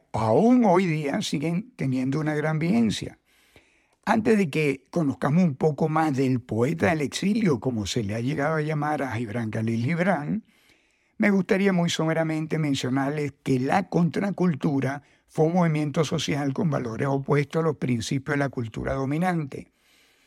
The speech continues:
Fue un fenómeno cultural antisistema. El movimiento hippie, por ejemplo, eh, en ese momento fue un fenómeno cultural.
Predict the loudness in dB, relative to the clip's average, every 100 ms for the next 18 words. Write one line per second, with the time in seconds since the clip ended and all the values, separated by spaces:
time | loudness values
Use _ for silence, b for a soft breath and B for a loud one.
0 | b b b 0 2 4 4 2 0 2
1 | 0 0 0 0 0 0 0 0 -4 -4
2 | -4 -6 -8 0 2 2 0 -6 -10 b
3 | b b b b _ 0 2 2 4 4
4 | 4 2 2 0 2 -2 -2 -2 -2 -2
5 | -2 -4 -4 -4 -4 b b b b -2
6 | 2 4 4 2 -2 -4 2 2 4 2
7 | 2 2 0 0 -2 -2 -6 _ _ -8
8 | -2 0 0 0 0 2 0 0 -2 0
9 | 0 0 -4